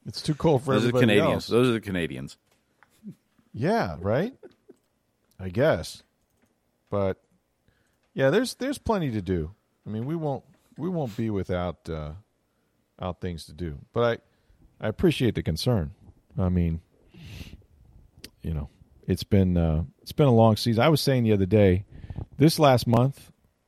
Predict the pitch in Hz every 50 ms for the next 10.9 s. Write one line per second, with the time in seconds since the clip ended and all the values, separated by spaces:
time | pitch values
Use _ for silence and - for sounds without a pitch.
0 | - - 117 143 143 120 110 101 107 95 - - 104 104 107 104 - 117 104 -
1 | 113 107 107 101 110 110 110 113 123 - _ _ _ _ _ _ _ _ _ _
2 | _ _ _ - - 127 131 180 196 214 156 131 131 123 113 104 98 95 98 98
3 | 95 90 85 - - 101 95 85 85 82 87 87 85 82 80 76 73 73 71 67
4 | 76 71 67 60 - _ _ _ _ _ _ _ _ _ _ - _ _ _ _
5 | _ - - 120 110 - 165 160 143 160 - - 175 185 170 135 - _ _ _
6 | _ _ _ _ _ _ _ - - 196 220 220 - - 240 202 - - 170 156
7 | 156 151 131 101 92 - - 127 127 107 80 76 87 95 101 135 107 80 67 64
8 | 64 123 - 208 - 240 285 277 214 - - 220 214 196 170 175 185 185 180 -
9 | 156 135 131 131 123 120 120 120 135 143 139 - 147 131 - 127 113 107 101 98
10 | - - 95 - - 110 107 104 98 90 - 98 101 110 120 - - -